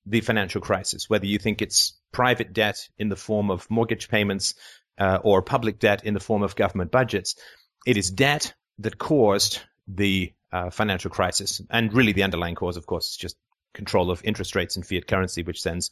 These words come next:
all kinds of wrong messages to the free market or the vestiges of the free market.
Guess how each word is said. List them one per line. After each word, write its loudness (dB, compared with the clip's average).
all 6
kinds 0
of -8
wrong 4
messages -4
to -2
the -6
free 0
market -2
or -2
the 0
vestiges -4
of -14
the -12
free -4
market. -4